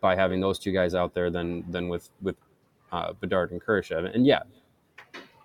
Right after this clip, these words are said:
say Bedard wins the faceoff, controls the puck, they go down and score and win the game in fifteen seconds. Yeah, you look like a genius. Uh, ev-, everyone goes home happy. But,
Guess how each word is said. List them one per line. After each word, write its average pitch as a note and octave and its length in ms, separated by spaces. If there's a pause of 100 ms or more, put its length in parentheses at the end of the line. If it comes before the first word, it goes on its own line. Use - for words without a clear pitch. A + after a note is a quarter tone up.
(120)
say G#2 240
Bedard G2 360
wins G2 260
the F#2 80
faceoff, - 560
controls G2 400
the F#2 80
puck, F#2 340
they F2 100
go F#2+ 140
down F#2+ 220
and F#2+ 100
score G2 300
and F#2 340
win G2 140
the G2 60
game F#2+ 240
in F#2 60
fifteen G#2 360
seconds. G#2 340
Yeah, B2+ 140
you F#2 180
look G2 220
like G2 120
a F#2+ 60
genius. F#2+ 460 (560)
Uh, E2 340
ev-, F#2 220
everyone G2 380
goes F#2+ 180
home F#2 200
happy. G2 280
But, - 200